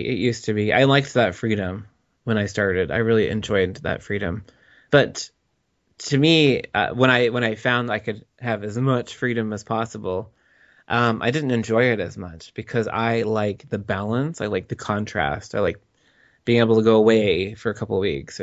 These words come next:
versus, uh, you know, holding down for the winter by the fireplace in a, in a, you know, home that is mine and that, you know, I've set up exactly like I want. So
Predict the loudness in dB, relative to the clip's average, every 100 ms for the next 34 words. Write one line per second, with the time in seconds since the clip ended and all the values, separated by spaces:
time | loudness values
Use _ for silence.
0 | -8 -2 -2 0 -2 -2 -6 -16 _ _
1 | _ _ _ -4 -4 -2 -2 -2 -2 2
2 | 4 6 6 4 2 0 0 2 2 2
3 | 2 2 2 0 0 0 -2 -4 -6 -6
4 | -10 -12 -12 -12 -12 -10 -10 -8 -8 -4
5 | 0 2 0 -2 -2 -2 0 0 -2 -4
6 | -6 -6 -8 -12 _ -8 -6 -6 -4 -6
7 | -8 _ _ 0 2 2 0 0 0 2
8 | 0 0 -2 -4 -4 -4 -8 0 2 2